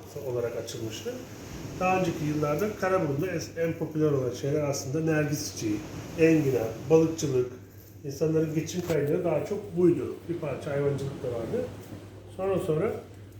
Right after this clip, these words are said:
tek tük böyle sırt çantalı turistler gelmeye başladı.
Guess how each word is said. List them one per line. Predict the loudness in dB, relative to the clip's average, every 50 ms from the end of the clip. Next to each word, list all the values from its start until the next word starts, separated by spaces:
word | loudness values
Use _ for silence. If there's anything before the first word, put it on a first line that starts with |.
| -20 -20 -20 -18 -14 -8
tek | -6 -6 -6 -6 -6
tük | -10 -8 -4 -2
böyle | 0 0 0
sırt | -2 -4 -4 -6 -4 -2
çantalı | -2 -2 0 0 0 -2 -2 -2
turistler | -2 -4 -2 -2 0 2 2 4
gelmeye | 4 4 2 2 2 -2 -2 -2 -4 -4
başladı. | -6 -6 -4 -2 0 0 -2